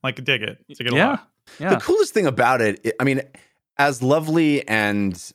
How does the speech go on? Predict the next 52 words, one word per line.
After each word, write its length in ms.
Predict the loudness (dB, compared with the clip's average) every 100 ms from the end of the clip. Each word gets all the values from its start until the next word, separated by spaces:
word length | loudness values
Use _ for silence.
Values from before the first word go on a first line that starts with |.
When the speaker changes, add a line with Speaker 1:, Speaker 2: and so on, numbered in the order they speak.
| _
Speaker 3:
uh, 180 | -2 -2
sort 220 | -2 -2
of 80 | -2
appropriate 760 | -4 -4 -4 -2 -2 0 -2 -2
as 160 | -4 -4
it 80 |
was 460 | -2 -2 -2 -4 -14 _
for 180 | -6 -6
us 140 | -4
to 80 | -8
have 360 | -4 -4 -4 -4
a, 280 | -4 -6 -12 _ _
you 80 | -10
know, 200 | -8 -6
a 80 | -6
film 400 | -6 -6 -4 -4
score 600 | -8 -8 -2 0 2 2
incorporated 640 | -2 -4 -6 -4 -2 -2 -2
into 140 | -4
the 100 | -6
theme 200 | -6 -4
song, 240 | -4 -4 -6 -20 _ -2
I 120 | 0
love 280 | 2 0 0
that 120 | -2
this 180 | -4 -4
is 160 | -6 -10 _
wholly 400 | -4 -2 2 2
original 420 | 2 0 0 0
music. 680 | 2 0 2 0 -2 -12 -20 _ _ _ _ _ _
You 80 | -2
know, 180 | -2 -2
it, 160 | -4 -2
it, 140 | -2 0
Speaker 1:
Mm-hmm. 80 |
Speaker 3:
it 140 | 0 -2
can 120 | -2
define 440 | -4 -4 -2 0
our 100 | -2
show 340 | -2 0 0 2
and 140 | 0
not 300 | 0 -2 -4 _ -4
be 140 | 0
like, 200 | 0 0 0
"Oh, 180 | 2 2
it's 140 | 2
a 40 | 2
Speaker 1:
Yeah. 40 |
Speaker 3:
reference 440 | 2 2 0 -2 -2
to 140 | -4
something 420 | 0 -2 0 0
else." 460 | 2 2 0 -8